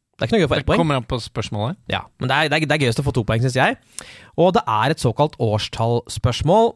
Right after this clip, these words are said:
Speaker 1: der jeg lister opp en rekke hendelser, og om dere treffer spot on, får dere to poeng. Om dere er ett år unna, får dere ett drittpoeng. Her er det som skjedde samme år.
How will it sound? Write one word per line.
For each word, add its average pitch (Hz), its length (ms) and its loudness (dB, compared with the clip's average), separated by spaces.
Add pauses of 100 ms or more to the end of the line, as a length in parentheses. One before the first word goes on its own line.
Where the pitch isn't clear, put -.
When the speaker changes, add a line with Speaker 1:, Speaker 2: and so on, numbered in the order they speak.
Speaker 1:
der 113 240 -4
jeg 117 160 -4
lister 160 400 -4
opp 143 100 -2
en 120 100 -2
rekke 127 240 -4
hendelser, 240 440 0 (440)
og 127 80 2
om 120 100 0
dere 135 140 0
treffer 151 360 -6
spot - 320 0
on, 226 180 2 (100)
får 120 200 -2
dere 143 120 -4
to 131 100 0
poeng. 151 260 0 (220)
Om 104 140 -8
dere 113 240 -4
er 135 100 -6
ett 180 180 -4
år 160 140 2
unna, 127 160 0 (100)
får 101 300 -8
dere 117 120 -6 (220)
ett - 380 -12 (380)
drittpoeng. - 460 -12 (1080)
Her 208 220 4
er 196 100 2
det 160 100 2
som 185 80 -2
skjedde 156 340 0 (240)
samme 104 500 -4 (260)
år. 131 240 0